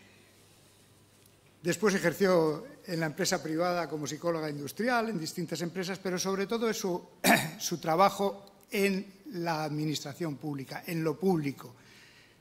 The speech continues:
Desde los años en el Ayuntamiento de Madrid de concejala, de diputada en la Asamblea de Madrid,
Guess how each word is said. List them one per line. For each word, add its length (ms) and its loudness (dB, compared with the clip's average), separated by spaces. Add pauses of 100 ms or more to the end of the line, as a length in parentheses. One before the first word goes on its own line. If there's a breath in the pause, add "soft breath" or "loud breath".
(160)
Desde 840 2
los 240 2
años 320 4
en 140 2
el 100 2
Ayuntamiento 640 -2
de 80 0
Madrid 280 -2
de 80 -4
concejala, 840 -6
de 140 -4
diputada 640 0
en 80 -4
la 60 -6
Asamblea 340 -6
de 80 -6
Madrid, 480 -2